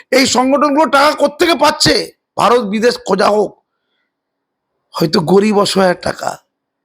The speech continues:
সারাদিন খেটে খুটে সামান্য টাকা পেয়েছে, তা ওই ইমামরা, পীররা জল পড়া, পানি পড়া তাবিজের নামে কেড়ে নিল,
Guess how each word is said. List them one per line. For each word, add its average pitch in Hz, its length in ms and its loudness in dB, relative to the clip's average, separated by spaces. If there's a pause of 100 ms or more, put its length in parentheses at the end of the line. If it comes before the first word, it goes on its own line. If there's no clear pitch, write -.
(160)
সারাদিন 175 580 0
খেটে 151 240 -4
খুটে 175 260 -4
সামান্য 185 480 -2
টাকা - 240 -4
পেয়েছে, 185 520 -6 (1040)
তা 277 220 4
ওই 277 360 0
ইমামরা, 277 440 2
পীররা 262 640 0 (380)
জল 254 260 2
পড়া, 254 180 4
পানি 240 240 0
পড়া 240 220 0
তাবিজের 208 580 -2
নামে 214 240 -2
কেড়ে 208 200 0
নিল, 202 300 -4